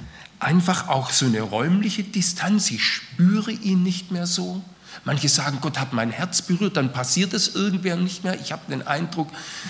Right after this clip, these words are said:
ich, ich habe nicht mehr diese direkte Verbindung zu ihm, wie es mal war.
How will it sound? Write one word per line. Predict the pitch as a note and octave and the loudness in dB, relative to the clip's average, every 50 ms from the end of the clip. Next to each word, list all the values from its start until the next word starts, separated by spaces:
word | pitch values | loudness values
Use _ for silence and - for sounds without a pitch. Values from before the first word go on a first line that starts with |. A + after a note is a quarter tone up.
| - - - - - - | -12 -12 -14 -12 -4 0
ich, | - C3+ - - | 0 0 0 0
ich | - - - - | 0 0 0 2
habe | F#3+ F#3 F3+ | 4 4 4
nicht | G3 F3+ - - | 4 4 4 4
mehr | F#3+ F3+ | 4 4
diese | - F3+ G3 A3 - - G3 | 2 2 0 2 2 2 2
direkte | - E3+ C#3 C#3 D#3+ F#3 - - - F3+ | 2 2 2 4 2 2 2 2 2 2
Verbindung | - - C#3+ A2+ - D3 F3+ G#3 G#3+ A3 G#3+ G#3 - | 4 2 0 0 2 2 4 4 4 4 2 4 4
zu | - F#3+ | 4 4
ihm, | F#3 F3+ E3+ C#3+ B2+ | 4 4 4 4 6
wie | C3 | 4
es | B2+ B2+ - | 4 2 2
mal | A#2+ G#2+ G#2 G2 - | 2 2 2 2 0
war. | F#2+ - - C#3+ F3 G3+ G#3 - | -2 -2 -2 -2 -2 -2 -2 -4